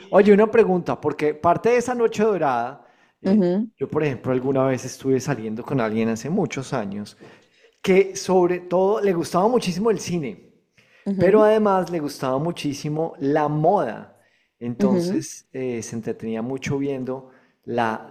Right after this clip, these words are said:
Speaker 1: la ropa que llevaban los asistentes al evento. ¿Esto incluiría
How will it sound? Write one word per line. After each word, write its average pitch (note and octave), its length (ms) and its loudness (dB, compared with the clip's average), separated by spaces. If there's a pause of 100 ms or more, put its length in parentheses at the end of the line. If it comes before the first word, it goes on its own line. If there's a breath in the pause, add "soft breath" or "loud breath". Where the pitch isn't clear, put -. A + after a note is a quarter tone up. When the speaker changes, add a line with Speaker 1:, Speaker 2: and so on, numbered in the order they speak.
Speaker 1:
la A2 200 -8
ropa B2+ 480 0
que - 100 -10
llevaban G#2+ 600 -2
los A#2+ 220 -4
asistentes G#2 840 -10
al A2+ 240 -2 (120)
evento. G#2+ 600 -2 (380 loud breath)
¿Esto C#3+ 220 2
incluiría D#3+ 1120 4